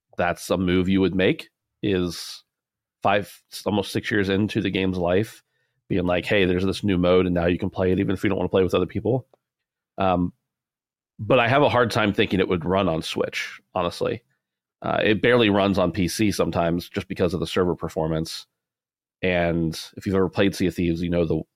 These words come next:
the water alone is insane. So I don't know. I, I certainly think the rumors are, have su-, most rumors, most things when, where there's smoke, there's fire.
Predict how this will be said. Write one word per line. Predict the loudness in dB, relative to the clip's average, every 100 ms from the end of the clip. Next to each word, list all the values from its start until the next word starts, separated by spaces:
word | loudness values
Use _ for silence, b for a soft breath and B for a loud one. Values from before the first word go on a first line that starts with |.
| -6
the |
water | -2 0 2 2 0
alone | 0 0 0 0 -2 -6 _ -4
is | -2 -2 -6 -10 -12 -16 _ _
insane. | -6 -4 0 -2 -4 -8
So | 0 2 2 -2 _ _ _ _ _ _ _ _ _ _ _ _ 0
I | 6
don't | 6 6
know. | 6 6 6 4 0 _ _ _
I, | 2 2 2
I | 0
certainly | 2 2 4 4
think | 2 2
the | 4
rumors | 4 4 4 2
are, | 0 0 -6
have | -2 0 0
su-, | 0 -2 -2 _
most | 2 4 4 2
rumors, | 2 4 4 2
most | 2 2 0 -2
things | 0 2 0 -2
when, | -2 0
where | 0 0
there's | 0 -2
smoke, | 0 0 0
there's | -2 -2
fire. | 0 2 2 -2